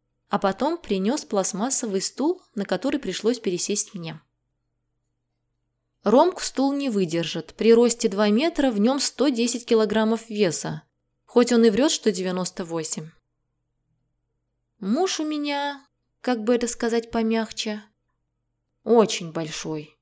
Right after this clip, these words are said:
Вот и сейчас, устроившись в кресле и вытянув ноги, он занял все свободное пространство, и наша лоджия сразу показалась мне микроскопической.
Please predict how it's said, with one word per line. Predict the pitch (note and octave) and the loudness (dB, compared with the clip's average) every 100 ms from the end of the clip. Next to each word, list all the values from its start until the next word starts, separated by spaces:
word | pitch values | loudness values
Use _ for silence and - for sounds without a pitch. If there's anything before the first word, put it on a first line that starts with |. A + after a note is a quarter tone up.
| _ _ _ _ _ _ _ _ - | _ _ _ _ _ _ _ _ -2
Вот | A3+ D4 | 0 0
и | |
сейчас, | D4+ D4+ - G3 E3+ - - | 2 2 4 2 0 -2 -6
устроившись | G3+ A3 A3 G#3 - G3+ | -2 6 6 6 2 -6
в | |
кресле | - F#3+ F#3 - | 0 0 2 0
и | F#3 | 0
вытянув | F#3 F3+ F3+ E3+ | 0 -2 -4 -4
ноги, | F#3+ B3 D#4+ D4 C#4+ - _ _ _ | -2 0 0 -4 -8 -12 _ _ _
он | A3+ D#4 | 0 2
занял | C4 G3 A#3+ A#3+ | 2 2 2 0
все | A3 - C#4 | -4 -2 0
свободное | E4+ B3+ A#3 G3+ G#3 G#3+ | 0 0 0 2 2 2
пространство, | G#3 F#3 F#3 - E3+ D#3+ - E3 D#3+ - _ _ | 0 -2 -4 -4 -4 -4 -8 -12 -14 -18 _ _
и | G#3 | 4
наша | G#3+ G3+ - G3+ | 4 4 2 0
лоджия | A#3+ E4+ E4 D4+ | 2 0 0 -2
сразу | D4 - C#4 D4 | -2 2 2 2
показалась | C#4+ A3+ G#3 A#3+ B3+ B3 | 2 0 0 0 0 -2
мне | A#3 A3+ | -2 0
микроскопической. | A#3 A3+ D#4 C4+ B3 G#3 G#3 F3+ F3+ - - E3+ | 0 -2 -2 -4 -4 -6 -8 -8 -8 -10 -12 -16